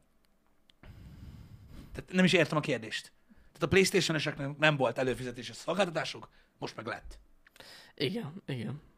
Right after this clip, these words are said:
Speaker 1: Szerintem a Game Pass jobb. Hát ezt egy PlayStation tulaj ennek az információnak nagyon örül.
Speaker 2: <laughs> Ez kurva fontos.
Speaker 1: Én nem,
Speaker 2: Á,
Speaker 1: én nem
Speaker 2: Istenem.
Speaker 1: tudom, mit isznek az emberek.
Speaker 2: Nem tudom.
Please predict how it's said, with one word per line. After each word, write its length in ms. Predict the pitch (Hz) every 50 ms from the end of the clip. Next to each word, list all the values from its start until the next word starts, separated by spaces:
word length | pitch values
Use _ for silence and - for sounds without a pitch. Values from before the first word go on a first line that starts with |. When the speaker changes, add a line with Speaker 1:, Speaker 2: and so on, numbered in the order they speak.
| _ _ _ _ _ _
Speaker 1:
Szerintem 380 | - 320 320 311 311 311 330 320
a 60 | 320
Game 240 | 311 311 285 254 247
Pass 240 | 254 247 240 - -
jobb. 340 | 233 175 165 170 151 - - -
Hát 160 | - 196 -
ezt 120 | 180 -
egy 100 | 185 160
PlayStation 520 | - 226 233 180 - - 165 - - 151 -
tulaj 240 | - 190 165 151
ennek 200 | 151 160 156 143
az 80 | 135 127
információnak 680 | 156 160 151 156 143 135 135 123 - - 135 127 123 123
nagyon 220 | 131 120 113 107
örül. 260 | 107 101 104 110 110 - - _ _ _ _ _ _ _ _ _ -
Speaker 2:
<laughs> 520 | - - - - - - - - - - -
Ez 100 | 190 -
kurva 300 | - 254 214 180 170 147
fontos. 580 | - - 175 165 156 170 175 - - - - - - - - - - - - - _ - - _ - - - - _ _ _ _ _ _ _ _ - - - - - - 392 427 - _ _ - - -
Speaker 1:
Én 100 | 349 269
nem, 0 |
Speaker 2:
Á, 20 |
Speaker 1:
én 60 | -
nem 100 | 226 220
Speaker 2:
Istenem. 320 | 202 - - 185 214 202 196
Speaker 1:
tudom, 160 | 185 170 160
mit 180 | 180 180 -
isznek 280 | - 143 - - 143 -
az 100 | 131 123
emberek. 480 | 123 120 120 120 117 113 113 - - - _ _ _ -
Speaker 2:
Nem 240 | 240 185 170 170 160 170
tudom. 100 | -